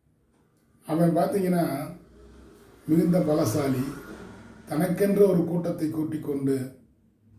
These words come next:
பக்கத்து நாட்டு மேல படையெடுத்து, அந்த ப-, அந்த படையை எடுத்து அந்த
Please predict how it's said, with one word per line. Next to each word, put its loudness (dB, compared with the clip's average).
பக்கத்து -2
நாட்டு 4
மேல 2
படையெடுத்து, 0
அந்த -6
ப-, -4
அந்த -2
படையை 2
எடுத்து -2
அந்த -4